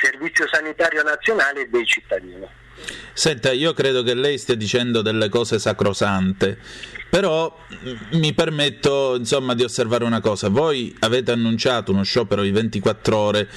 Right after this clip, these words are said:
Speaker 2: previsto per il due novembre. Come si fa a fare un gesto simile in piena pandemia?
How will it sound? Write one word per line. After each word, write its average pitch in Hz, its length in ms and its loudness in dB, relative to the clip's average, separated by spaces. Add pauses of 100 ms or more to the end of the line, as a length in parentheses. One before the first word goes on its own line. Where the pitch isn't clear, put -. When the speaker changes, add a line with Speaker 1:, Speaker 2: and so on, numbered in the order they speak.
(360)
Speaker 2:
previsto 139 500 0
per 117 140 0
il 117 120 -2
due 113 140 2
novembre. 101 540 0
Come 147 220 0
si 135 100 -2
fa 175 180 2
a 135 60 -2
fare 120 240 0
un 117 80 0
gesto 113 340 0
simile 117 380 2
in 107 80 2
piena 107 240 0
pandemia? 98 600 2